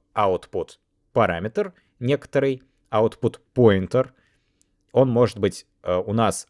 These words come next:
пустым, поэтому необходимо использовать вот такой макрос. Output pointer result may be null. То есть у нас может быть указатель пустой. Сюда передаём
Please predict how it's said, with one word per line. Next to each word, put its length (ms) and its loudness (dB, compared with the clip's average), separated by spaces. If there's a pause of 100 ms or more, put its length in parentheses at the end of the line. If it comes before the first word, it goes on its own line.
(120)
пустым, 640 0
поэтому 580 -4
необходимо 520 -2
использовать 540 -2
вот 180 -6
такой 260 2
макрос. 560 -4 (400)
Output 680 0 (200)
pointer 420 2
result 640 0
may 360 0
be 180 2
null. 360 0 (180)
То 100 -4
есть 180 -8
у 40 -6
нас 180 -4
может 260 0
быть 200 -2
указатель 520 -2
пустой. 520 -6 (420)
Сюда 320 0
передаём 640 2